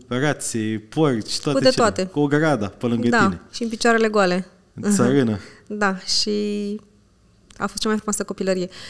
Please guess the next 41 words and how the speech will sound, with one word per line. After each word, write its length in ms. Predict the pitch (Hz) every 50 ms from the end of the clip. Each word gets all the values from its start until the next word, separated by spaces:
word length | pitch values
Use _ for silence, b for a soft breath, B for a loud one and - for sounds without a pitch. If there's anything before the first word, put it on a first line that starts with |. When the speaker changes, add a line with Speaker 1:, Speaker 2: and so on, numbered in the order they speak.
| B B B B B
Speaker 2:
Uh, 80 | - 208 202 202 202 202 202 202
Speaker 1:
Zi-mi 160 | 202 196 220
o 20 | 247
amintire. 560 | 226 202 180 151 - - 120 104 92 87 90 - -
Zi-mi 220 | 107 120 175 208
o 40 | 226
amintire 400 | 214 196 185 160 - - 113 104
din 120 | 101 101 101
copilărie. 460 | - 104 - - 101 101 101 101 98 101
Speaker 2:
O 40 |
Speaker 1:
Aia 120 | 110 - -
Speaker 2:
amintire 580 | 208 220 220 214 - - - - 254 247 233
din 120 | 220 220 214
copilărie, 460 | - 202 202 208 190 190 208 233 220
haide 180 | 202 190 185 185
că 120 | 185 -
vă, 120 | 180 180 180 180
haideți 300 | 160 196 190 196 190 -
că 80 | 196
vă 80 | 185 180
povestesc 460 | 185 170 165 180 - - 170 - -
una 160 | 180 165 165
tare. 280 | 170 - 151 - - 180 - -
Uh, 320 | - 190 202 202 202 196 196
eu, 360 | 208 208 226 233 240 240 226 - -
copil, 480 | - - 196 208 - 220 214 208 196 196
uh, 60 | 196
fiind, 440 | 190 - - 170 175 196 208 202 - - - - -
de 100 | - 262
fapt 160 | 254 254 247
și 80 | - -
acum 220 | 262 254 - 196
adult, 300 | 180 180 180 170 160 165
sunt 380 | - - 185 180 185 180 - -
un 180 | 262 262 262 254
pic, 280 | 254 262 233 247 - -
uh, 360 | - 247 240 240 233 233 233 226
cam 200 | - 233 233 226
ofturoasă 460 | 220 214 - - 233 214 208 - 190
la 80 | 170 156
mâncare, 640 | 165 165 170 - 190 185 180 180 180 180 180 185 185